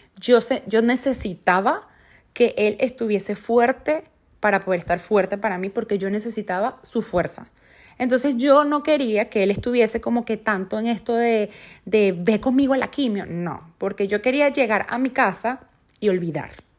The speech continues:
Yo quería llegar a mi casa y que él,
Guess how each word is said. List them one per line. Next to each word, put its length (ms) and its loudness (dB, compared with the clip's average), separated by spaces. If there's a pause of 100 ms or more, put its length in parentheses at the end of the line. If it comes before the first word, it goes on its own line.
(440)
Yo 120 6
quería 180 4
llegar 240 4
a 80 4
mi 100 -2
casa 480 0
y 120 -8
que 280 6
él, 220 2